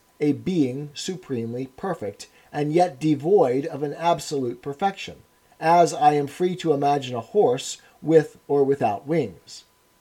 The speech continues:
Nor must it be alleged here as an objection that it is in truth necessary to admit that God exists, after having supposed him to possess all perfections, since existence is one of them,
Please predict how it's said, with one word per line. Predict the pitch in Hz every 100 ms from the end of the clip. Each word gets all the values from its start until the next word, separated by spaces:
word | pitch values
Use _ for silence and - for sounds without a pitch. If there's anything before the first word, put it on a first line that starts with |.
| _ _ _
Nor | 170 226 302
must | 262 208 202
it | 202 -
be | 175
alleged | 156 147 165 120 127 -
here | 175 170
as | 131 123
an | 123
objection | 113 117 160 - - - - _ _ _
that | - 160
it | 175 180
is | 196 214 175 -
in | 170 175
truth | 160 - 185 170 165 _
necessary | 135 156 175 180 - 139 131 135
to | - 135
admit | 127 170 - - - _ _
that | 147 147
God | - 117 120
exists, | 120 123 156 98 - - - _ _ _ _ _ -
after | 165 208 - 208
having | 175 175 165
supposed | 151 143 - 196 208 180 -
him | 127
to | 131
possess | 139 143 156 151 143
all | 139
perfections, | - 123 - - - 76 - - - _ _ _ -
since | - 208 - -
existence | 160 151 151 208 - 147 -
is | - 139
one | 135 180 175
of | 110
them, | 98 71